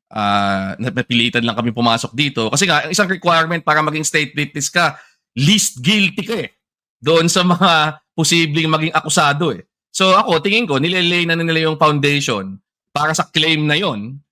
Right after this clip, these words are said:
ah, by trying to establish ganito kaaga na, "Ah, hindi,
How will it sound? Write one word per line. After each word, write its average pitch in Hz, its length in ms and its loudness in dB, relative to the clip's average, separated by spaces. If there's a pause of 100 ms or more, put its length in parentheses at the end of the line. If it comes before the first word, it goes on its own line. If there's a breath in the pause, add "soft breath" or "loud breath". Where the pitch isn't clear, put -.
(260)
ah, 131 260 4
by 160 460 2 (100)
trying 165 560 0
to 156 460 0
establish 139 640 -2
ganito 131 240 0
kaaga 147 560 2
na, 135 260 2
"Ah, 294 60 0
hindi, 294 200 -2